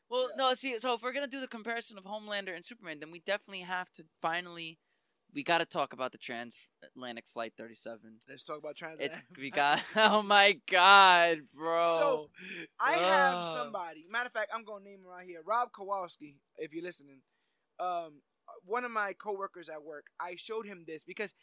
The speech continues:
Speaker 2: he's been tackling a lot of television lately. He wouldn't have time to watch this in particular. So I showed him just this clip and
Speaker 1: Oh,
Speaker 2: said,
Speaker 1: just this scene?
Speaker 2: Just this scene. Look at this.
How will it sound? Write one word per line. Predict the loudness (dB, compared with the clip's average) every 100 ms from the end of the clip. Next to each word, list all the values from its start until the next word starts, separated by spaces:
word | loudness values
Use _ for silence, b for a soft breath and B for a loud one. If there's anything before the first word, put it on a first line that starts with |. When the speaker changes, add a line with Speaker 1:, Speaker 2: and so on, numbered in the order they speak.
| _ _
Speaker 2:
he's | -16 -14
been | -12 -10
tackling | -4 -6 -6 -12
a |
lot | -10 -10
of | -8
television | -8 -8 -12 -20 -16
lately. | -16 -16
He | -18 -14
wouldn't | -6 -6 -6
have | -10 -8
time | -10 -12
to | -16
watch | -10 -10 -10 -14 _ -18
this | -18 -18
in | -20
particular. | -20 _ -20 _ _ _ _ _
So | -12 -8
I | -6 -8
showed | -6 0 2
him | 0
just | -8 -14 -14
this | -16
clip | -14 -16 -14
and | -8
Speaker 1:
Oh, | -6
Speaker 2:
said, | -2
Speaker 1:
just | -2 -2
this | -8
scene? | -8 -8 -8 -6
Speaker 2:
Just | -6 -6 -8
this | -14 -12
scene. | -14 -18 _ _ _ _ _ _ _ _ _ _ _ -8
Look | -8
at | -6
this. | -8 -8